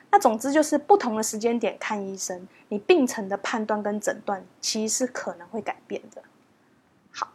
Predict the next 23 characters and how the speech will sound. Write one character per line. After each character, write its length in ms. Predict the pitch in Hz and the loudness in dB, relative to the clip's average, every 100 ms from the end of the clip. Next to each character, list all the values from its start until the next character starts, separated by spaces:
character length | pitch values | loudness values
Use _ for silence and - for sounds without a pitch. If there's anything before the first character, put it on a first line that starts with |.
| _ | _
那 300 | 349 392 392 - _ - | 12 12 12 -2 _ -4
需 320 | - - 370 | 2 6 8
要 200 | 381 302 | 8 4
知 220 | - 247 | -2 6
道 180 | 269 214 | 8 8
的 60 | |
事 140 | 208 233 | 6 -4
情 160 | - - | -8 -8
就 140 | 214 | -8
是 160 | 202 208 | -6 -8
说， 280 | - 185 196 - - - - - _ _ | -6 -6 -6 -10 -14 -16 -18 -20 _ _
有 120 | 254 294 | 12 12
一 40 | |
些 180 | 381 403 | 12 12
很 220 | 381 262 | 10 2
迷 260 | 208 202 214 | 0 0 0
思 220 | - 240 | 0 4
啊， 80 | 220 | 6
就 140 | 233 | 6
是 60 | 226 | 4
说 200 | 226 226 | 4 2
他 300 | - 269 262 | 2 6 6
会， 380 | 262 277 214 | 10 10 10